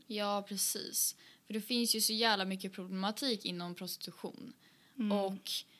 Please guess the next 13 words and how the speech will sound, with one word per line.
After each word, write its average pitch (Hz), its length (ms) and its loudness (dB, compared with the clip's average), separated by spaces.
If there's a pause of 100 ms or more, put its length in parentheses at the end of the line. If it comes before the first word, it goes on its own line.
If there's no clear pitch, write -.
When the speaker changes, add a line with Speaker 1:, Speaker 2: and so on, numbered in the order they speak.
(140)
Speaker 1:
då 208 320 0
blir 226 340 2
det 202 80 2
så 208 140 2
himla, 180 680 2 (440)
jag 214 120 -6 (300)
tror, 190 380 0
alltså 196 260 0
så - 140 4
här, 202 220 -2
beroende 196 520 0
på 190 100 -8
situationen, 190 920 -2